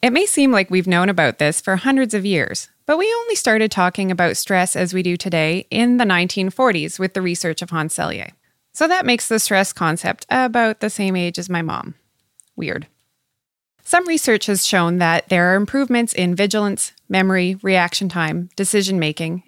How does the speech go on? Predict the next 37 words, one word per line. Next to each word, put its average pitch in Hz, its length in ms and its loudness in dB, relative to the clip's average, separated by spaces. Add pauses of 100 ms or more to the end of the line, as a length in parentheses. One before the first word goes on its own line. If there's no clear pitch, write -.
and 226 200 2
performance 311 480 0
on 240 140 4
various 196 380 2
tasks - 480 -2
under 190 220 2
acute 185 360 -2 (120)
conditions 175 460 -2
of 165 100 -6
stress. - 420 -4 (1040)
And 226 140 4
this 381 180 2
makes 302 200 2
sense 185 280 0
if 175 120 -4
we 180 180 2
take 165 260 -2
an 170 100 -2
evolutionary 156 600 -4
stance. - 480 -8 (500)
What 294 140 2
types - 320 0
of 262 100 0
stress - 380 2
responses 185 540 -2
would 196 120 -2
help 180 220 0
you 180 80 0
survive 170 400 0
an 180 80 0
encounter 190 460 0
with 165 140 0
a 175 80 -2
hungry 185 340 0
saber-toothed 160 500 -4
tiger? - 400 -4 (640)
Well, 202 340 2